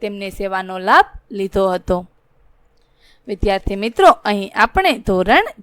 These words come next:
ચાર પ્રોજેક્ટ પ્રવૃત્તિ પાંચ તેમનું સંપૂર્ણ સોલ્યુશન પૂરું કરીએ છીએ.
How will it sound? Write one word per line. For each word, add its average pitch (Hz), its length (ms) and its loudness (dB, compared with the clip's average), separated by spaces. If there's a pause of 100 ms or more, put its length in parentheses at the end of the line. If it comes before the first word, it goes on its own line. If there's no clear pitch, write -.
ચાર 185 320 4 (840)
પ્રોજેક્ટ 320 400 4
પ્રવૃત્તિ 370 440 4
પાંચ 208 360 0
તેમનું 202 400 -6
સંપૂર્ણ 190 520 -6
સોલ્યુશન 190 680 0
પૂરું 196 240 6
કરીએ 185 380 0
છીએ. 180 260 -8